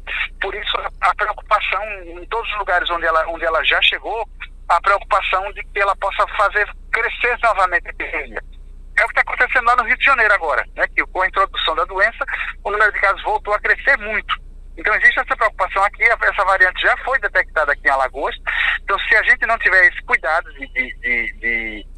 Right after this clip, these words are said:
manter os cuidados necessários e, principalmente, se a gente não, não correr pra vacinar todo mundo, o número de casos, há sempre o risco de que o número de casos volte a crescer. E aí a gente volta àquela situação de ter que trancar tudo, fecha tudo,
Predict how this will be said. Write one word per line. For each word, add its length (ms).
manter 320
os 120
cuidados 380
necessários 500
e, 60
principalmente, 560
se 60
a 60
gente 180
não, 180
não 320
correr 460
pra 180
vacinar 640
todo 220
mundo, 460
o 140
número 260
de 80
casos, 260
há 140
sempre 220
o 40
risco 380
de 80
que 80
o 20
número 180
de 80
casos 260
volte 340
a 40
crescer. 380
E 100
aí 100
a 60
gente 240
volta 340
àquela 480
situação 400
de 60
ter 100
que 80
trancar 320
tudo, 240
fecha 240
tudo, 320